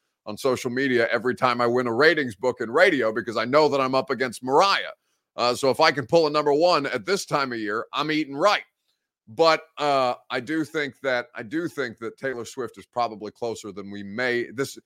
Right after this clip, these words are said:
this is not a blowout victory by any stretch of imagination. It's just a,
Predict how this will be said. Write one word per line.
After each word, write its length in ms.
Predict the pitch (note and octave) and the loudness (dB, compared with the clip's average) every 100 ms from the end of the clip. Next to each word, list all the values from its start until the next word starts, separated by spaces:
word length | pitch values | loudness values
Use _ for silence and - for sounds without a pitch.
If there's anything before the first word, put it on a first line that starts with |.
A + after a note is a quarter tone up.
| _ | _
this 120 | C#3+ C#3+ | -12 -8
is 60 | |
not 160 | G3 G#3 | 0 0
a 40 | |
blowout 420 | E3 F#3 D#3 B2 | 6 6 8 4
victory 320 | A2 A#2+ A#2+ G2+ | 0 -2 -2 -2
by 200 | A2+ A2+ | 0 0
any 120 | A2 | -4
stretch 260 | - G#2+ | -8 -10
of 80 | G#2 | -10
imagination. 560 | G2+ G2+ F#2 G#2 G2+ G2+ | -8 -8 -8 -10 -10 -14
It's 160 | G#2 | -16
just 280 | - C3+ - | -10 -10 -8
a, 120 | G#2 | -10